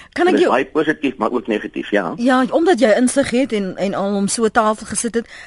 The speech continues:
Speaker 1: wat is die oorwegings tydens so 'n onderhandeling, ehm, sodat dit, en kan dit werklik 'n wen-wen situasie vir almal wees? Want aan die einde van die dag is dit nog steeds 'n,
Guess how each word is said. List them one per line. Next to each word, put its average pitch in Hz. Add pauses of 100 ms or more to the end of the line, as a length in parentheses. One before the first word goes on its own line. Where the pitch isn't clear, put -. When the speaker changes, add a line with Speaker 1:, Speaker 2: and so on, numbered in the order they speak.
(120)
Speaker 1:
wat 196
is 294
die 247
oorwegings 190 (160)
tydens 202
so 220
'n 196
onderhandeling, 170 (300)
ehm, 180
sodat 247
dit, 196
en 220
kan 311
dit 196
werklik 190 (360)
'n 202
wen-wen 208
situasie 170
vir 180
almal 170
wees? 180 (180)
Want 208
aan 247
die 254
einde 254
van 240
die 226
dag 196
is 214
dit 202
nog 185
steeds 233
'n, 202